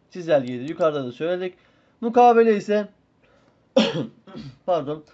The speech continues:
mukabele ise üç aylarda ve özellikle de Ramazan ayında Kur'an-ı Kerim'i bir, bir kişinin okuyup diğerlerinin dinlemesi veya ne yapması, takip etmesiyle, suretiyle yapılan hatim. Buna da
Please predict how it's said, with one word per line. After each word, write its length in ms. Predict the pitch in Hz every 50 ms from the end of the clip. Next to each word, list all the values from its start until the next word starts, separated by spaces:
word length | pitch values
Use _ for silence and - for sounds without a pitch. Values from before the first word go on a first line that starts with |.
| _ _
mukabele 580 | - 185 170 214 226 220 220 220 226 233 240 233
ise 300 | 208 - 196 202 202 196 - _ _ _ _ -
üç 180 | 254 262 - 262
aylarda 520 | 233 208 185 175 170 160 147 139 147 143
ve 80 | 143 143
özellikle 720 | 160 160 165 180 180 185 196 208 - 139 151 151 156 156 - _ _ _ _ _ _ _ -
de 200 | 143 131 135 127
Ramazan 460 | 135 143 151 165 165 160 185 214 214
ayında 540 | 175 151 143 135 123 120 110 131 147 156 - _ _ _ _ _ _
Kur'an-ı 380 | - 226 220 226 226 226 233 226
Kerim'i 400 | 233 233 226 226 226 233 220 190
bir, 320 | 226 233 226 220 - - _ _ _ _ _ _ 208
bir 160 | 233 233 220
kişinin 240 | - - - 170 160
okuyup 380 | 185 202 196 190 196 196 202 _ _ _ _ _ _ _ _ _ _ _
diğerlerinin 480 | 240 247 226 202 180 175 190 202 202 185
dinlemesi 480 | 185 175 160 151 143 139 127 - 156
veya 240 | 175 185 165 160 156
ne 80 | 180 180
yapması, 400 | 175 143 139 139 139 151 190 185
takip 360 | 190 175 170 165 - 156 147
etmesiyle, 500 | 147 135 127 135 127 - - 127 123 120
suretiyle 500 | - - 185 175 151 139 143 135 120 123
yapılan 460 | 156 180 175 - 160 180 196 214 202 - _ _ _ _ _ _ _
hatim. 420 | _ - 196 185 - - 143 113 - - _ _ _ _ _ _ _ _ _ _ -
Buna 200 | 180 190 160 151
da 260 | 196 214 214 208 -